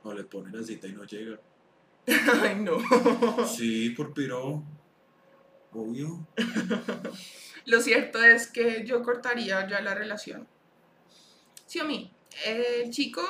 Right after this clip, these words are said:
Speaker 2: con el que salía me dijo que sentía, que se sentía presionado y que empezaríamos de nuevo y de momento fuéramos amigos solamente.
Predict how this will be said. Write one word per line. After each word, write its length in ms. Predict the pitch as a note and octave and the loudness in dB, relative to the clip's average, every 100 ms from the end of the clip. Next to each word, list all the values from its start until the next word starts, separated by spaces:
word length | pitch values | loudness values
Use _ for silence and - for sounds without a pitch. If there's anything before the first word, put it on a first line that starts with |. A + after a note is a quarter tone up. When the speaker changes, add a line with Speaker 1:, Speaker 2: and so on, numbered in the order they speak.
| G4+ | -6
Speaker 2:
con 140 | G4 F4+ | -10 -10
el 100 | D#4+ | -8
que 140 | C#4+ | -6
salía 380 | B3 A#3+ B3 C#4+ | -4 -4 -4 -4
me 120 | D#4 | -4
dijo 260 | C4+ G#3+ G#3+ | -6 -8 -8
que 100 | B3 | -8
sentía, 560 | B3 A#3 G#3 G#3 F#3+ | -8 -10 -8 -8 -8
que 120 | G#3+ A#3 | -8 -10
se 120 | G#3 | -8
sentía 320 | G#3+ G3+ F#3 | -10 -8 -8
presionado 520 | A#3+ A#3+ A#3+ G3+ F#3+ | -6 -8 -6 -4 -4
y 60 | F#3+ | -6
que 80 | A#3 | -8
empezaríamos 680 | A#3 A#3+ G3+ F3+ F3 F#3+ | -8 -8 -8 -8 -10 -8
de 80 | A#3+ | -6
nuevo 360 | G3+ E3 F3 G3 | -4 -4 -6 -6
y 100 | C#4+ | -6
de 80 | A#3+ | -4
momento 440 | A3+ G#3+ G#3+ G#3+ | -4 -4 -6 -10
fuéramos 440 | G#3+ A#3+ B3+ C4 B3+ | -6 -4 -4 -6 -6
amigos 340 | A#3 F#3+ F#3 | -6 -6 -8
solamente. 560 | A3 G3+ G#3 F#3 F#3 | -6 -6 -6 -10 -12